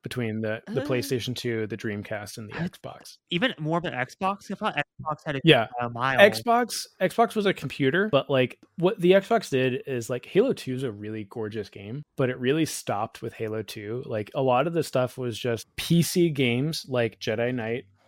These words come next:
Speaker 1: Jedi Academy, and Jedi Outcast on, like, low to medium settings being ported to the Xbox. You had stuff like, um,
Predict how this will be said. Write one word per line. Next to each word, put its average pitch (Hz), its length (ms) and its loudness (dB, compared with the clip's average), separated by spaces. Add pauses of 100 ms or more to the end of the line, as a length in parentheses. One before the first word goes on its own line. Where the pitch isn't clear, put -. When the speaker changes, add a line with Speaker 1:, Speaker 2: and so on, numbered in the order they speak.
(100)
Speaker 1:
Jedi 117 220 0
Academy, 117 420 -2
and 110 100 -6
Jedi 117 240 -6
Outcast 127 540 -6 (100)
on, 113 360 -4
like, 113 300 -4 (180)
low 120 340 4
to 135 140 2
medium 131 420 2
settings 117 600 -4
being 110 180 -4
ported 113 300 -4
to 151 80 -4
the 143 120 -2
Xbox. 117 560 -8
You 131 120 -4
had 127 200 0
stuff - 340 0
like, 180 320 -2 (200)
um, 117 580 0